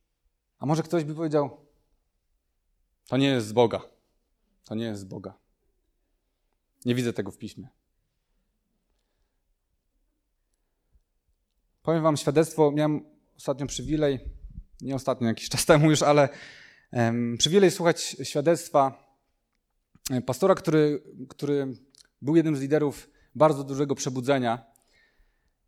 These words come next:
I zanim w styczniu to przebudzenie miało miejsce, w sierpniu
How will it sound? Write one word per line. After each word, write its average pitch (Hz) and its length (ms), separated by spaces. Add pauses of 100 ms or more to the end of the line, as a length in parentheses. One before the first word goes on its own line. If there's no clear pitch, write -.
(140)
I 151 360 (1040)
zanim 220 320
w - 60
styczniu 196 440
to 147 80
przebudzenie 156 420
miało 147 180
miejsce, 175 420
w - 100
sierpniu 160 600